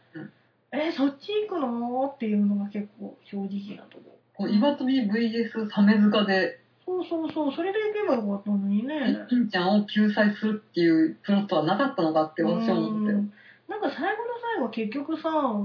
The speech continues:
Speaker 2: 小学校時代と変わってないじゃんってなんない？
Speaker 1: うん、そうそう。
Speaker 2: うん。なんかこう、ね、その小学校の時の四人からの新たな打破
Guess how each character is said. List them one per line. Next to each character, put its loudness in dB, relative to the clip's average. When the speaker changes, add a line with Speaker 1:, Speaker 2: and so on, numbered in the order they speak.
Speaker 2:
小 -4
学 -10
校 -4
時 -4
代 0
と -6
変 -4
わ -2
っ -12
て -8
な -2
い -2
じ -6
ゃ -6
ん -12
っ -16
て -4
な 2
ん -2
な -16
い？ -20
Speaker 1:
う 2
ん、 -2
そ -2
う -2
そ -12
う。 -6
Speaker 2:
う -2
ん。 -2
な -4
ん -2
か 0
こ 0
う、 -6
ね、 0
そ 0
の 2
小 0
学 -2
校 -2
の 0
時 -2
の 2
四 4
人 -4
か 0
ら 2
の 0
新 0
た -4
な 4
打 2
破 -4